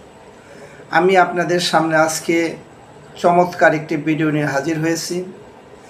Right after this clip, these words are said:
ভিডিওটি হলো অর্জুন গাছের উপকারিতা। আমরা অনেক সময় জেনে থাকি যে অর্জুন গাছের ছাল এরকম ব্যবহার করা যায়, অর্জুন গাছের ফল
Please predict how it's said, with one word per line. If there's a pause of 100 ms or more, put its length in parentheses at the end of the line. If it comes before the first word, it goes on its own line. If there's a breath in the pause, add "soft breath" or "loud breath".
(360 loud breath)
ভিডিওটি
হলো (100)
অর্জুন
গাছের
উপকারিতা। (1080 loud breath)
আমরা
অনেক
সময়
জেনে
থাকি
যে
অর্জুন
গাছের (120)
ছাল (1200 loud breath)
এরকম
ব্যবহার
করা (100)
যায়, (880 loud breath)
অর্জুন
গাছের (140)
ফল